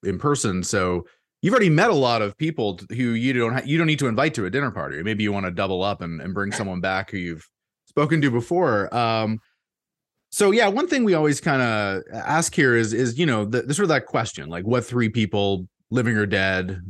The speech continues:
uh, would you, would you invite to a dinner party? And we're always kinda curious, like, if you've ever encountered that question before. You know, Gary says it's sort of a, a common, like, you know, college application, job interview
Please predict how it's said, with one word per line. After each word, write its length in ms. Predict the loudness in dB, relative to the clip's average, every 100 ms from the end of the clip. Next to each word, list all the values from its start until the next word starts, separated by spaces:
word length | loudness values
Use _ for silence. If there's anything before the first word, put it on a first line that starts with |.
| -4
uh, 340 | -2 0 0 0
would 160 | -2
you, 260 | 0 -2 0
would 160 | -2 0
you 100 | 0
invite 300 | 2 0 0
to 100 | -2
a 40 |
dinner 220 | 0 -2
party? 440 | 0 0 0 -2 -6 _ _ _ _
And 100 | 0
we're 60 | 2
always 140 | 2
kinda 180 | 0 0
curious, 480 | 0 2 4 2 2
like, 240 | -2 -2 _ _ _ _ _
if 120 | -2 2
you've 100 | 4
ever 160 | 4
encountered 520 | 2 0 0 0 0
that 160 | 0 -2
question 420 | -4 -4 -2 0
before. 400 | 0 0 -2 0
You 80 | 0
know, 100 | -2
Gary 520 | 0 2 2 2 0
says 220 | -2 -4 -4
it's 140 | -2
sort 140 | 0 0
of 120 | 0
a, 300 | 0 -2 -4
a 40 |
common, 500 | -2 0 2 0 0
like, 260 | -2 -2 -4
you 80 | -4
know, 300 | -4 -6 -10 _ _ _
college 320 | -2 -2 0
application, 680 | -2 -2 -4 -2 -2 -2 -2
job 280 | 0 0 0
interview 540 | -2 -2 -2 -2 -2